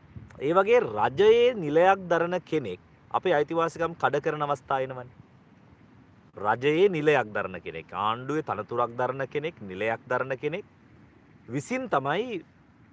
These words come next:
සාමාන්‍ය පුරවැසියෙක්ගේ අයිතිවාසිකම් කඩ කරන්නේ. අන්න ඒ වගේ අවස්ථාවකදී හරි යම්කිසි රජයේ, අ,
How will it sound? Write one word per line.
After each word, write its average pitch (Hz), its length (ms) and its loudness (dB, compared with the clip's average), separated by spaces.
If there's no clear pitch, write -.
සාමාන්‍ය 147 480 2
පුරවැසියෙක්ගේ 127 640 0
අයිතිවාසිකම් 113 600 -4
කඩ 110 240 -4
කරන්නේ. - 360 -16
අන්න 160 300 0
ඒ 220 120 2
වගේ 185 240 0
අවස්ථාවකදී 101 880 -4
හරි 104 200 -10
යම්කිසි 98 520 -10
රජයේ, 95 520 -6
අ, 104 120 -8